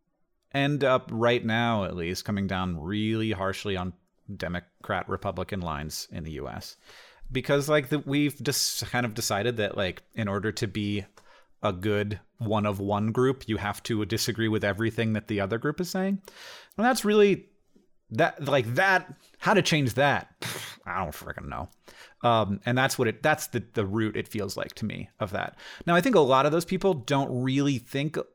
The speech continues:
like, they're not, like, conspiracy theorists, like, trying to, like, justify why the world is flat. They just are sort of like, "Ah, well, my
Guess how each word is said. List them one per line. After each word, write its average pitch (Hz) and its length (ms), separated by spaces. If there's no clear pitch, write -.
like, 139 180
they're 156 120
not, 160 220
like, 117 160
conspiracy 117 560
theorists, 110 480
like, 101 260
trying 107 340
to, 104 100
like, 98 260
justify 120 800
why 120 300
the 127 80
world 131 300
is 135 100
flat. 135 400
They 110 100
just 104 220
are 104 80
sort 104 200
of 98 100
like, 101 240
"Ah, 165 220
well, 107 320
my 110 480